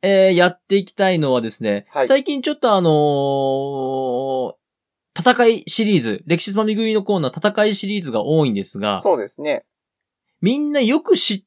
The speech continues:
Speaker 1: てるようで知らない、
Speaker 2: うん。
Speaker 1: 豊臣秀吉の、
Speaker 2: はい。
Speaker 1: 朝鮮出兵に触れていこうかと今回思います。
Speaker 2: 豊臣秀吉の朝鮮出兵についてね。
Speaker 1: はい。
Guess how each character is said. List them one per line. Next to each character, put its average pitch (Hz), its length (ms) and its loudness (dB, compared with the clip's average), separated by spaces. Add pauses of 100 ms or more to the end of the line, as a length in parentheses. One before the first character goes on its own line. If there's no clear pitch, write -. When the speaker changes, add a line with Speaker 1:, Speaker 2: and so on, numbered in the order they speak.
Speaker 1:
て 190 120 6
る 214 140 -2
よ 220 200 0
う 196 60 0
で 135 100 0
知 - 240 -4
ら 151 140 0
な 147 160 0
い、 151 340 0 (100)
Speaker 2:
う 160 120 -4
ん。 123 120 -8 (500)
Speaker 1:
豊 302 440 2
臣 302 240 -2
秀 269 460 0
吉 135 240 -4
の、 117 340 2 (160)
Speaker 2:
は 151 200 0
い。 - 60 -8 (1400)
Speaker 1:
朝 302 400 0
鮮 294 420 0
出 165 400 -2 (380)
兵 190 460 8
に 254 300 -2 (220)
触 - 140 0
れ 175 100 8
て 170 140 4
い 160 80 4
こ 165 180 4
う 143 40 0
か 190 140 -2
と 190 100 2
今 147 220 2
回 104 140 0
思 101 200 0
い 101 40 -2
ま 104 140 -2
す。 - 240 -14 (180)
Speaker 2:
豊 175 340 -4
臣 180 160 -8
秀 175 420 -6
吉 143 160 -12
の 113 200 -8
朝 185 300 0
鮮 180 300 -6
出 - 240 -10 (140)
兵 180 240 0
に 175 140 -6
つ - 160 -6
い 139 80 -6
て - 140 -18
ね。 - 160 -20 (560)
Speaker 1:
は - 260 -2
い。 147 200 -2